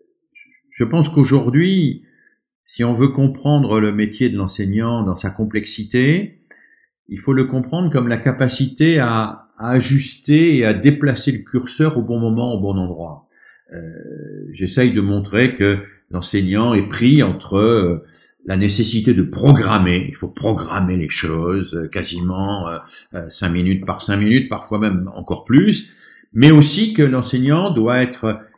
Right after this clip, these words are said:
capable de saisir l'événement imprévu, euh, de s'interrompre parce qu'un élève n'a pas compris, ou parce qu'un élève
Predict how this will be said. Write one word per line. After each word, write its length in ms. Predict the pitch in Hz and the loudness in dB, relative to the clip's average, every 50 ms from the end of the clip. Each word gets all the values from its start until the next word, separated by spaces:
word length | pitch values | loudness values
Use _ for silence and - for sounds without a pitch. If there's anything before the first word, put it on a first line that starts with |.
| _ _ | _ _
capable 500 | - 123 123 - 147 165 175 170 151 113 | -4 -4 -2 -2 -2 -2 0 0 0 2
de 80 | 113 110 | 2 0
saisir 840 | 107 - - 170 160 143 - 127 143 165 185 208 - - - - - _ _ _ _ - | 2 4 6 8 8 8 8 6 4 2 2 0 -2 -4 -6 -12 -20 _ _ _ _ -4
l'événement 760 | - 110 135 123 135 139 135 131 127 127 127 123 127 127 123 - | 2 4 6 6 8 6 6 6 6 6 4 4 2 0 0 0
imprévu, 680 | - 120 - - 139 135 107 101 110 107 - - - _ _ - - _ _ - | 0 0 2 6 6 6 6 6 4 2 0 -2 -8 _ _ -20 -20 _ _ -10
euh, 280 | - 107 98 98 95 90 | -6 -4 -2 -2 -2 -2
de 140 | 85 90 101 | 0 -2 0
s'interrompre 840 | 98 - 143 139 147 156 156 120 123 131 131 131 127 - - 107 98 | 4 6 6 6 8 6 6 6 4 2 0 0 -2 -4 -8 -8 -6
parce 280 | - 90 - - - - | -6 -8 -8 -10 -10 -4
qu'un 280 | - 113 110 107 98 | 0 2 2 2 2
élève 260 | 98 101 107 110 98 | 0 0 0 -2 -2
n'a 120 | 98 101 95 | -4 -6 -6
pas 120 | 104 107 | -6 -8
compris, 540 | - - 120 110 - - - 113 113 110 113 | -8 -6 -8 -8 -8 -6 -4 -2 -2 -2 -2
ou 120 | 110 95 - | -4 -4 -4
parce 200 | - 87 - - | -6 -8 -8 -6
qu'un 240 | - 110 107 101 101 | -2 0 0 0 0
élève 440 | 104 107 113 117 117 95 90 87 | 0 0 0 0 0 -2 -4 -6